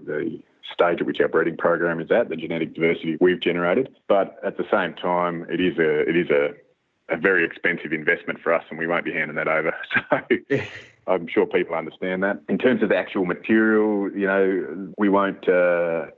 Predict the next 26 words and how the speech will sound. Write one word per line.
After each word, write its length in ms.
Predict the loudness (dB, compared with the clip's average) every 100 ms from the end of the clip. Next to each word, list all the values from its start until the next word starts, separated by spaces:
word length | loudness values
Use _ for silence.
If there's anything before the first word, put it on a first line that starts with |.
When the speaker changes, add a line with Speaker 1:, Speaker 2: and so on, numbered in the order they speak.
| _
Speaker 1:
burn 720 | -12 2 2 4 2 2 0 -4 -14 -20 _
that 320 | -2 0 2 2
unique 380 | 4 4 2
genetic, 460 | 0 0 2 2 0 2
uh, 260 | 4 4 2
outcome, 480 | 0 0 -2 2 2
that'll 160 | 2
go 180 | 2 0
back 240 | 0 -2
into 140 | -2 -4
the 60 |
program. 640 | -2 0 0 0 -2 -4 -8 _ -2
We'll 180 | 0
know 340 | 2 2 2 0
quite 200 | 2 0
a 20 |
bit 120 | 0 -2
about 260 | 0 0
it, 160 | -2 -4
clearly, 480 | 0 2 2 0 -10 -14
but 400 | -12 0 0 2
the 100 | 2
odds 220 | 2 2
of 100 | -2
it 100 | 0
ever 500 | 0 0 0 -2 -4